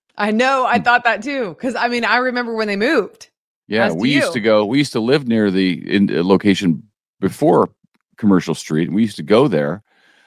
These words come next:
Speaker 2: uh, and then it moved and broke our hearts. But then I got a job at Convoy near Commercial <laughs> Street, so then it worked out again. At any rate, uh, that original location was, uh,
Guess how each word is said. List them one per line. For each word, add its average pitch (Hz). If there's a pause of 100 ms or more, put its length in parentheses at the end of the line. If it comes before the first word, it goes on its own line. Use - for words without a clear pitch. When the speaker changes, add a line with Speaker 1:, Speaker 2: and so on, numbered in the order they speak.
(120)
Speaker 2:
uh, 85
and 92
then 120
it 104
moved 95
and 76
broke 92
our 76
hearts. 82
But 80
then 101 (760)
I 85
got 87
a 80
job 92 (200)
at -
Convoy 90
near 110
Commercial -
<laughs> -
Street, -
so - (380)
then 104
it 98
worked 104
out -
again. 69 (500)
At 131
any 165
rate, 92 (880)
uh, 92
that 110
original 110
location 95
was, 87
uh, 76